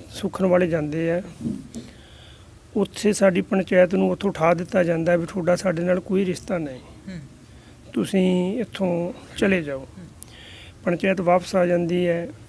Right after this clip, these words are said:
Speaker 1: ਚਲੋ, ਸੁਬਾਹ ਅਸੀਂ ਆਪਦਾ ਪਰਿਵਾਰ, ਮੈਂ, ਪਿਤਾ ਜੀ, ਤਾਇਆ ਜੀ,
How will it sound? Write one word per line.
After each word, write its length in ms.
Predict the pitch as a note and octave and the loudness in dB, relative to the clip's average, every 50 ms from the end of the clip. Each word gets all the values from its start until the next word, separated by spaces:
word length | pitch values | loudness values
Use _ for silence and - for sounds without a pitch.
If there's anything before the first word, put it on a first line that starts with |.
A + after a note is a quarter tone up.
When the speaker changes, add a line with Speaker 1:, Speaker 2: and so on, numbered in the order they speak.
| - - - - - - - - - - - - - - - - - - - - - - - | -20 -20 -20 -20 -20 -20 -20 -20 -20 -20 -20 -20 -20 -20 -20 -20 -20 -20 -20 -20 -20 -12 -4
Speaker 1:
ਚਲੋ, 160 | - G3 F#3 F#3 | -2 -2 0 0
ਸੁਬਾਹ 400 | - - G3+ F#3+ G3+ G3 G3 F#3+ | 0 0 2 6 6 8 8 8
ਅਸੀਂ 200 | C#3+ F3+ F#3 F#3 | 6 6 4 4
ਆਪਦਾ 300 | F3+ E3+ E3 E3 F3+ F3 | 4 4 4 2 2 2
ਪਰਿਵਾਰ, 520 | - - F3+ E3+ F3 F3 E3+ E3+ F3 F3 | 2 -2 0 2 4 4 4 6 4 4
ਮੈਂ, 320 | E3+ E3+ E3+ F3 F3 F3 | 4 4 4 4 4 4
ਪਿਤਾ 400 | E3+ - F#3 D#3+ - F#3 F3 F3 | 2 0 -4 -2 2 2 2 2
ਜੀ, 200 | E3 D#3+ F3 F3 | 2 0 -2 -2
ਤਾਇਆ 460 | E3 - - F3+ F3 F3 F3 F3 E3+ E3 | -2 0 2 4 4 6 4 4 2 2
ਜੀ, 340 | D#3+ E3+ F3 E3+ E3+ E3 | 0 0 0 2 0 0